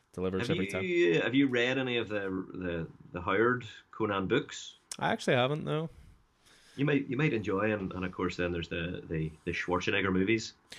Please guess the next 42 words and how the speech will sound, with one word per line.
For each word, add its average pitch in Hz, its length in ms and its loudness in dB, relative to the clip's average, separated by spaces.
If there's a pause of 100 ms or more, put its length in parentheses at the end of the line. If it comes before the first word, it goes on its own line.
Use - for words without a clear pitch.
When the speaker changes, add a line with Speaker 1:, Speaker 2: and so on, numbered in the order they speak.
(240)
Speaker 1:
Well, 147 100 2
I 156 60 4
recently 185 360 2
picked - 320 -2
up 110 180 2
all 104 140 6
twelve 101 320 2
issues 101 400 0
of 98 260 2
Savage 104 320 2
Sword 117 220 0
of 123 80 -8
Conan, 147 440 0
which 101 200 -6
was 95 100 -6
the 190 80 -4
sister - 320 0
Speaker 2:
Okay. 160 80 2
Speaker 1:
series 131 340 4
to - 100 -10
Jason 98 340 0
Aaron's. 117 460 0 (480)
Uh, 98 200 0
so 107 140 -2
I'm 110 60 4
gonna 110 100 4
be 107 100 4
jumping 95 280 0
in 95 80 0
that. 98 140 2
I 104 40 2
think 113 240 -4
it's - 180 -4
Jerry 98 220 2
Dugan 117 440 2
on 113 200 -4
writing 117 300 0
duties 117 300 -2
for - 120 -8
those, 113 160 0
Speaker 2:
Yeah, 143 460 4
Speaker 1:
so. 139 40 0